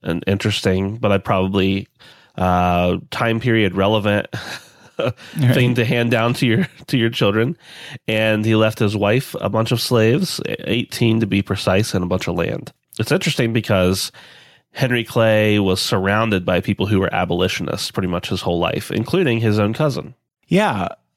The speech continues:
Speaker 2: You'll recognize the name Cassius Marcellus Clay, Cassius Clay. He moved to Kentucky and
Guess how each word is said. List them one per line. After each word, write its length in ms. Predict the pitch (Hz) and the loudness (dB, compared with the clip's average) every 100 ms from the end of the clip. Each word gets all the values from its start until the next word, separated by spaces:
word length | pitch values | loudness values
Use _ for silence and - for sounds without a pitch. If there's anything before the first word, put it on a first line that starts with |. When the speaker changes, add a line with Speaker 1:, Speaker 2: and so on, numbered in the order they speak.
| _ _ | _ _
Speaker 2:
You'll 460 | - 139 120 117 - | 0 2 4 2 -2
recognize 600 | - 117 113 110 113 110 | -2 -2 0 0 2 2
the 100 | 117 | 2
name 320 | 110 110 127 143 | 0 2 0 -2
Cassius 880 | - 110 107 - 117 110 - - - _ _ _ _ | -4 -2 -2 0 0 0 -2 -6 -8 _ _ _ _
Marcellus 680 | - 104 - 120 110 104 - | 0 0 0 0 0 0 -2
Clay, 480 | - 120 101 123 147 _ | -4 -2 0 0 -2 _
Cassius 400 | - 110 - - | -6 -4 -2 -6
Clay. 380 | - 110 101 147 _ - - - - _ | -2 0 0 0 _ -20 -20 -20 -20 _
He 500 | - - 120 117 131 - _ _ _ _ | -14 0 4 4 2 -4 _ _ _ _
moved 300 | - 113 107 | 2 2 4
to 60 | - | 0
Kentucky 600 | - 120 110 113 143 165 | 0 0 0 0 0 -2
and 520 | - 117 101 104 104 | -2 0 2 4 2